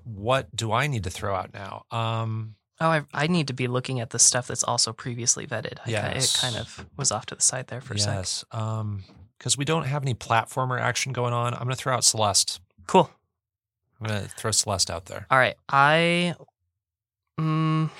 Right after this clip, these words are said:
Speaker 1: Well, I could throw out Celeste or Shovel Knight. I feel the same about both as far as, like, excitement.
Speaker 2: <laughs>
Speaker 1: You know what I mean?
Speaker 2: If I, I'm more excited to play Celeste 'cause I haven't done it yet.
Speaker 1: Okay.
Speaker 2: Um, I don't wanna play after Momodora.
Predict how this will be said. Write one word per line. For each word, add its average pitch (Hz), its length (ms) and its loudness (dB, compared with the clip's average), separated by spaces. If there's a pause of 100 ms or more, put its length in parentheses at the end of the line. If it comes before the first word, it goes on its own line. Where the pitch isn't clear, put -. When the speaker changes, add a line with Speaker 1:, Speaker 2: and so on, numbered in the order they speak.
Speaker 1:
Well, 147 340 4
I 147 100 4
could 175 160 -4
throw 175 200 4
out 156 100 4
Celeste 127 460 4
or 120 120 2
Shovel 98 320 2
Knight. 85 260 -6 (320)
I 123 80 4
feel 151 240 4
the 117 100 -2
same 120 380 4
about 98 300 0
both 87 260 -2
as 101 140 2
far 104 140 2
as, 98 120 0
like, 95 140 -2
excitement. - 580 2
Speaker 2:
<laughs> - 20 -14
Speaker 1:
You 117 100 -2
know 107 120 2
what - 80 2
I - 20 -
mean? 110 280 0 (400)
Speaker 2:
If 160 360 6 (160)
I, 156 340 4 (360)
I'm 147 240 2
more 147 520 4
excited 196 580 0
to 202 100 -6 (140)
play 220 580 -4
Celeste 220 640 2
'cause 131 120 -2
I 101 60 0
haven't 131 320 -4 (220)
done 131 180 4
it 156 80 -2
yet. 156 340 2 (580)
Speaker 1:
Okay. 90 360 -12
Speaker 2:
Um, 127 600 6
I 143 140 4
don't 139 420 4
wanna 131 220 4
play 127 240 0
after 113 340 -4
Momodora. - 500 -8